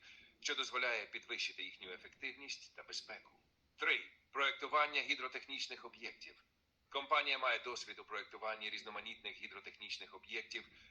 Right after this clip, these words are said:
таких як дамби, канали, насосні станції тощо. У Джі Ем «Укргідромонтаж» виконує державні та приватні замовлення,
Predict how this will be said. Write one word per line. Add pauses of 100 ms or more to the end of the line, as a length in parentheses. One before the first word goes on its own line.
(120)
таких
як
дамби, (100)
канали, (420)
насосні
станції
тощо. (260)
У
Джі
Ем
«Укргідромонтаж»
виконує
державні
та
приватні
замовлення,